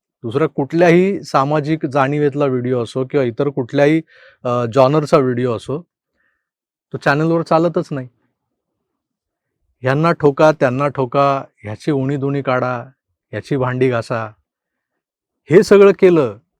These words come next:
तर YouTube-ला माल मसाला मिळतो आणि त्या माल मसाल्यामधून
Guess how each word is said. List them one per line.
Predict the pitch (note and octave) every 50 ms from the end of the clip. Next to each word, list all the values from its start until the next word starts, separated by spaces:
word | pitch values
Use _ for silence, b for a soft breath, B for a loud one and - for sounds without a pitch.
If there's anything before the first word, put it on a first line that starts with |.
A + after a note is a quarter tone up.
| _ _ _ _ _ _ _ _ _ _ _ _ _ _ _ _ _ _ _ -
तर | E3 F3+ F#3
YouTube-ला | F#3 - C#3+ C3 C#3 C#3+ C#3+ C3 - D#3+ D#3 C#3+ D3 D3 D3 D3+ D#3+
माल | E3+ B2+ A#2+ B2 C3 D3
मसाला | D3 D3 C#3 B2 - D3 D3 D3
मिळतो | C#3 B2+ B2+ A#2+ A2+ - C3 G#2 E2+ G2+ - _ _ _ _ _ _ -
आणि | A2 A#2+ C3 C#3 D3 D3+ - b b b b b b b b b b _
त्या | - C3
माल | C3+ C#3 C#3+ D#3+ F3+
मसाल्यामधून | E3+ D#3 C#3+ - D3+ D3 D3+ D3 C#3 C3 B2 C#3 B2+ F#2+ F#2+